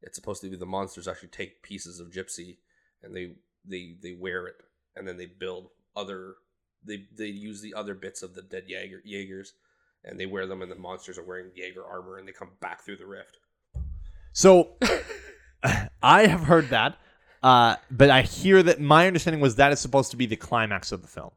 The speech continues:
Speaker 1: Oh my
Speaker 2: Um,
Speaker 1: God.
Speaker 2: so the, the,
Speaker 1: <laughs>
Speaker 2: the problem, and this is where I understand, and this is when you asked, "Is this a Del Toro problem or
Speaker 1: Or
Speaker 2: a
Speaker 1: studio
Speaker 2: studio problem?" This is where I'm like, "This is a hundred percent Del Toro's problem,"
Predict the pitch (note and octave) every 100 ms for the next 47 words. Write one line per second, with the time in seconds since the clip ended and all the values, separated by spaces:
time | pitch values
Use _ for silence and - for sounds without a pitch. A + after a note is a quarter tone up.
0 | _ _ _ - - - B2+ A#2+ A#2 D#3
1 | - D#3 D3 D3 - - F3 D#3+ D#3+ D#3
2 | F#3 - E3 F3 G3 G3+ F3+ D#3 E3+ -
3 | F3+ F3+ E3+ E3 D#3+ - E3 D3 D3 C#3+
4 | C3+ B2+ B2+ C#3 C3+ D3 C3+ C#3+ C3+ B2+
5 | B2 C3 C3 B2 - - C3 G#2+ A#2 A#2+
6 | G#2+ A#2+ G#2 C3 B2+ C3 B2+ A#2 A#2 A2+
7 | A#2 A#2 A2 G#2 G#2+ D#3 C#3 A#2+ A2+ G2
8 | F#2+ A2 _ _ _ _ _ - E3 E3+
9 | E3 E3 D#3+ D3+ - B2+ C3+ B2+ - C#3
10 | C#3+ C3 A2+ - C3 G#2+ B2+ G#2 G#2 F#2
11 | G#2+ F#2 - D#2 D2+ -